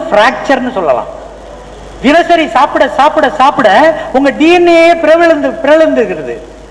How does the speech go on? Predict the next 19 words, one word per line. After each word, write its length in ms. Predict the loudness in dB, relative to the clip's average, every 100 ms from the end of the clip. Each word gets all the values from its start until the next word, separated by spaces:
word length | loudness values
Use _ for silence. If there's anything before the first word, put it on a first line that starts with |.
| -16
அப்ப 280 | -6 -2 0
என்ன 200 | 0 2
ஆகும்? 540 | 2 2 4 4 4 0 -6 -12 -14 -8
உங்களுக்கு 580 | -4 -2 -2 0 -2 0
ஹியூமனுக்கு 380 | 0 2 2 0
உண்டான 640 | -2 0 2 2 2 2 2 -4 -14 -18 -8
அந்த 240 | -4 -2 -2
குணாதிசயங்களே 840 | 0 2 4 2 0 -2 -2 0
குறைய 240 | 2 2
ஆரம்பிச்சிடும். 380 | 0 -2 -10 -14 -16 -20 -20 -20 -20 -20 -20 -20 -20 -20 -4
என்னன்னு 380 | -2 2 2 2 -2
தெரியல 180 | -4 -2
சார், 280 | 2 2 2
இப்பெல்லாம் 460 | -2 -2 0 0 -2
பிள்ளைக்கு 280 | -4 -6 -4
சளி 200 | -4 -4 -6
பிடிச்சிக்கிட்டே 360 | -8 -6 0 0
இருக்கு 200 | 0 0
சார், 280 | 2 2